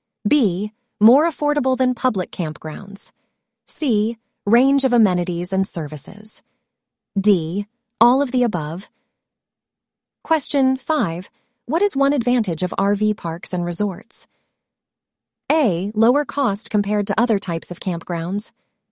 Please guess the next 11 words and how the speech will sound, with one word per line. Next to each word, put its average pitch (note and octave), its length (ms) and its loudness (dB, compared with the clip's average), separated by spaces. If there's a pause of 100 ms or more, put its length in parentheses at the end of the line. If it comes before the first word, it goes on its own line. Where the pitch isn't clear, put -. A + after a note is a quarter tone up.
(280)
B. A3 480 2
More A3 220 4
spacious A3 640 -4
and F#3 200 0
easier G#3 420 2
to F#3 100 -2
navigate F3+ 480 -2
for G3 120 -4
larger G3 480 -2
R E3+ 140 -4
Vs. E3 460 -8